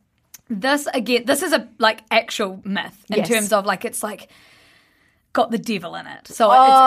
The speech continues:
Speaker 2: okay,
Speaker 1: actually,
Speaker 2: okay,
Speaker 1: like,
Speaker 2: okay.
Speaker 1: a myth.
Speaker 2: Okay.
Speaker 1: Um, but it's to do with Robert Johnson, so we'll pop in here and we'll just talk about it. So
Speaker 2: Yeah.
Speaker 1: like Liv said, he was a really, really brilliant blues guitarist. And all of this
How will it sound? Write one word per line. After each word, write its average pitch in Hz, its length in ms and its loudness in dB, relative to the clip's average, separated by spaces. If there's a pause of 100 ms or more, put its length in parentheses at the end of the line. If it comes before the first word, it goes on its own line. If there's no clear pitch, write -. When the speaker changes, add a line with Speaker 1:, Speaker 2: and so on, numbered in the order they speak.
(140)
Speaker 2:
okay, 226 40 -2
Speaker 1:
actually, 214 340 -2
Speaker 2:
okay, 196 60 -2
Speaker 1:
like, 185 180 -2 (100)
Speaker 2:
okay. 190 40 -8
Speaker 1:
a 190 240 -6 (160)
myth. - 220 -20
Speaker 2:
Okay. 196 220 -8 (180)
Speaker 1:
Um, 208 440 -2 (140)
but 208 440 -2
it's 233 220 -6
to 262 100 -8
do 320 160 0
with 320 140 -2
Robert 240 200 0
Johnson, - 400 -12
so 208 100 -12
we'll 208 140 -8
pop 254 240 -6
in 226 100 -2
here 196 220 -4
and 190 160 -12
we'll 202 80 -10
just 196 240 -18
talk 196 160 -16
about - 240 -8
it. 233 60 -14
So 262 120 -4
Speaker 2:
Yeah. 262 120 -2
Speaker 1:
like 370 240 4
Liv 349 180 -2
said, 208 300 -4
he 214 160 -4
was 226 260 -2 (140)
a 233 160 2
really, 226 520 -2
really 214 280 -4
brilliant 185 480 -10
blues 196 260 -10
guitarist. - 680 -12 (220)
And 269 200 -2
all 349 240 2
of 277 100 -4
this 233 400 -4